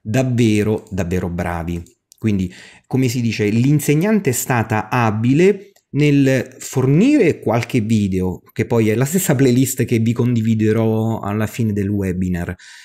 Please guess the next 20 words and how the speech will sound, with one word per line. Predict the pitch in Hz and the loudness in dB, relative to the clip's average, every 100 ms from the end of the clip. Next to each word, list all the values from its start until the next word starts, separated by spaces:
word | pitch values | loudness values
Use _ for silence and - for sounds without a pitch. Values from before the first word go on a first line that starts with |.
| - - | -20 -6
e, | 104 104 104 - | -2 0 0 0
e | 208 | -2
poi | 208 294 311 147 123 - | 2 2 4 2 0 -4
lasciate, | 143 175 - 147 127 139 | -2 -2 0 -2 0 0
provate, | 135 185 139 117 117 | 2 2 2 0 0
sperimentate. | 120 - 165 165 156 151 160 151 123 95 92 95 98 - _ _ - | -2 0 2 2 2 2 2 0 -2 -2 -2 -2 -2 -6 _ _ -16
E | - | -6
questi | 143 151 | -4 0
bambini | 139 180 269 | 0 0 -2
hanno | 110 95 | -4 -4
creato | 101 107 143 113 | -4 -2 -2 -2
queste | 107 - | -4 -2
cose, | 135 180 92 | 0 0 0
ma | 85 101 - | -4 -8 -8
se | 101 | -4
andiamo | 123 131 | -2 0
a | |
vedere | 147 175 104 | 2 2 0
Sydney, | - 160 101 101 101 101 | 0 0 0 -2 -2 -2
Texas, | 151 104 - 98 92 | -2 -2 -6 -6 -8